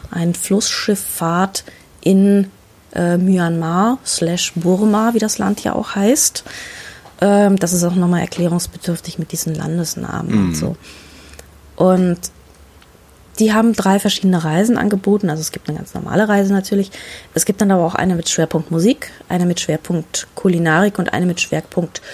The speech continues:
Speaker 1: Fotografie. Und eigentlich wollte ich die Fotoreise machen.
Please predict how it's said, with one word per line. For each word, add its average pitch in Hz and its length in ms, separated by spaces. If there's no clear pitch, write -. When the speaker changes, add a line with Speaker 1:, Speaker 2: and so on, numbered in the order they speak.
Speaker 1:
Fotografie. 208 840
Und 190 160
eigentlich 190 420
wollte 175 200
ich 170 60
die - 120
Fotoreise 151 580
machen. 151 420